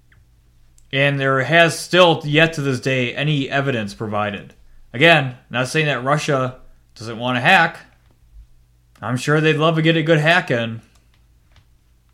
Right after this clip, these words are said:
But I'm not just gonna believe that they did it without real evidence. More than these weird stories that were put in a conjoined report.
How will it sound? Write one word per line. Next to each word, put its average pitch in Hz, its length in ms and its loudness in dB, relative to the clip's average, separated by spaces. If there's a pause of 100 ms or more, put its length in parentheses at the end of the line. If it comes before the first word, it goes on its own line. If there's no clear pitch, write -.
(600)
But 135 100 0
I'm 135 80 2
not 165 140 2
just 156 200 -4
gonna 151 140 0
believe 151 320 2
that 139 120 -2
they 131 100 -2
did 147 200 0
it 131 180 0
without 131 720 -4 (1500)
real 160 300 2
evidence. 113 640 -6 (1200)
More 143 180 0
than 160 180 0
these 131 320 -2
weird 143 340 -4
stories 135 640 -4
that 113 160 -6
were 104 400 -10 (1900)
put 151 200 -4
in 135 160 -6
a 117 180 -4
conjoined 120 720 -6 (1400)
report. 117 720 -6